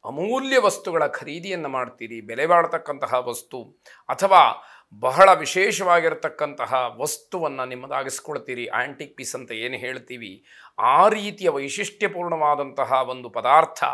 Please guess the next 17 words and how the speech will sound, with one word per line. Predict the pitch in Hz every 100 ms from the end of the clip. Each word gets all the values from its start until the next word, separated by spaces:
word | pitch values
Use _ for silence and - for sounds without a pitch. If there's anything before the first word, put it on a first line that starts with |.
| 123 - - - -
ನಿಮ್ಮ | 139 135
ಕೈ | 127 143
ಸೇರ್ತಕ್ಕಂಥದ್ದಾಗತ್ತೆ. | 139 151 147 143 147 131 123 123 123 120 117 139 151 156 - - _ _ _ _ _ _ -
ಹೊಸ | 127 147 208
ಹೊಸ | 196 175 160 139 123 - 101
ಆಲೋಚನೆಗಳಿಗೆ | 110 170 208 214 208 180 156 139 131
ಅವಕಾಶ | 117 113 123 123 120
ಇದೆ. | 120 - - _ _ _ _ 123
ದೊಡ್ಡದಾಗಿ | 160 233 208 185 160
ಯೋಚನೆಯನ್ನು | 139 139 170 160 147 135
ಮಾಡಿ, | 131 123 120 - _ _ _ -
ಆ | 127 175
ರೀತಿಯ | 175 165 - 139 120 110
ದೊಡ್ಡ | 143 151 160
ಚಿಂತನೆಗಳನ್ನು | - - 185 190 175 147 143 131 131 131 - _
ಕಾರ್ಯರೂಪಕ್ಕೆ | 127 143 208 247 240 214 175 - 147
ತನ್ನಿ. | 131 117 117 110 -